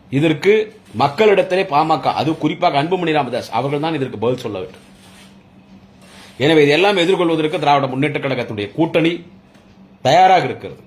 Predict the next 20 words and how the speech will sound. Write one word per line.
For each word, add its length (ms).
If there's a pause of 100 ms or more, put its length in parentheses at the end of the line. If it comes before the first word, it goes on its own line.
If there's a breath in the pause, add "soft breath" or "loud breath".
(280)
இதெல்லாம் 340
எதிர்கொள்வதற்கு 560
திராவிட 280
முன்னேற்ற 320
கழகத்தின் 420
கூட்டணி 300
தயாராக 300
இருக்கிறது. 240
தமிழ்நாடு 320
ஃபுல்லா 240 (320 loud breath)
காங்கிரஸ் 440
பேரியக்கம், 480
மறுமலர்ச்சி 440
திராவிட 320
முன்னேற்ற 380
கழகம், 320
மறுமலர்ச்சி 420
திமுக 480
மிகுந்த 300
மரியாதைக்குரிய 580